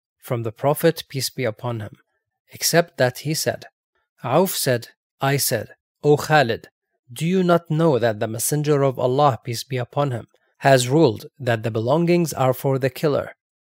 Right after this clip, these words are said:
He said, "Yes, but I thought it was too much." Abu Salama ibn al-Akwa said,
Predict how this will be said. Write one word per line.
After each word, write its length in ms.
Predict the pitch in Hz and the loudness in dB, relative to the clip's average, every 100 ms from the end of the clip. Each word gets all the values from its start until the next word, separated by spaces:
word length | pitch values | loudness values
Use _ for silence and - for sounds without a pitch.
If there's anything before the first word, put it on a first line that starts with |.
| _ | _
He 180 | - 147 | -6 -4
said, 320 | - 135 110 _ _ _ - | 2 0 0 _ _ _ 2
"Yes, 400 | 156 123 - - _ | 4 4 0 -8 _
but 200 | 120 - | -10 -6
I 160 | 123 | -4
thought 260 | 135 135 135 | -2 -2 -4
it 160 | 127 - | -6 -6
was 200 | 120 - | -6 -6
too 160 | 143 | -6
much." 440 | 131 135 - - - _ _ _ _ _ _ | -6 -8 -10 -10 -12 _ _ _ _ _ _
Abu 300 | 123 113 113 | -4 -4 -4
Salama 400 | - 151 151 151 | 0 2 4 2
ibn 180 | 143 139 | 0 0
al-Akwa 600 | 139 - 156 - - - | -2 -2 -2 -2 -4 -6
said, 340 | - 123 131 | -8 -6 -8